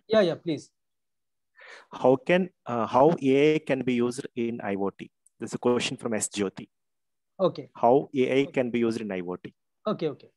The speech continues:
Speaker 1: Yeah, yeah. So, uh, see, we, we have, uh, A I in the form of that, uh, there is, you can, you can implement a learning level which is on the constrained devices. And there are lots of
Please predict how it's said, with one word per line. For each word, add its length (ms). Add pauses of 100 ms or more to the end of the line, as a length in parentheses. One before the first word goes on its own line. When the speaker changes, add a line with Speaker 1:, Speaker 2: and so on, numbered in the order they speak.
(100)
Speaker 1:
Yeah, 160
yeah. 220
So, 480 (100)
uh, 320 (1040)
see, 340 (380)
we, 340
we 160
have, 380
uh, 360 (260)
A 200
I 120
in 240
the 100
form 420
of 240 (100)
that, 260 (520)
uh, 200
there 260
is, 360 (280)
you 180
can, 360
you 120
can 200
implement 580
a 520 (100)
learning 460
level 340
which 200
is 160
on 180
the 100
constrained 480
devices. 600 (640)
And 280
there 160
are 100
lots 320
of 180